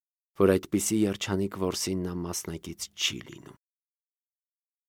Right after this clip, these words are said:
Հրաշագեղ եղջերուին հալածել էին շները։ Չգիտեին Ակտեոնի ընկերները, թե դա ինչ եղջերու է։ Այդպես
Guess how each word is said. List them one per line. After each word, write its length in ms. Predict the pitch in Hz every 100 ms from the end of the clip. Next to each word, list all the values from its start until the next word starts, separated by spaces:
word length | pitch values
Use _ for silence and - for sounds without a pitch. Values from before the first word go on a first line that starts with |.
| _ _
Հրաշագեղ 800 | - 92 92 - 95 92 107 123
եղջերուին 720 | 110 104 101 104 101 101 101 104
հալածել 640 | 95 95 92 - 92 90
էին 440 | 78 76 71 - -
շները։ 680 | - - - - - - - _ _ _ _ _ _ _ _ _ _ _ _ _
Չգիտեին 760 | - 135 151 - 170 170 147 110
Ակտեոնի 580 | 98 - 104 101 95 92
ընկերները, 600 | 87 87 85 85 82 80 - _ -
թե 80 | 92
դա 160 | 85 82
ինչ 240 | 80 73
եղջերու 640 | - 78 82 78 69 -
է։ 160 | - - - _ _ _ _ _ _ _ _ _ _ _ _ _ _ -
Այդպես 520 | 87 - - 139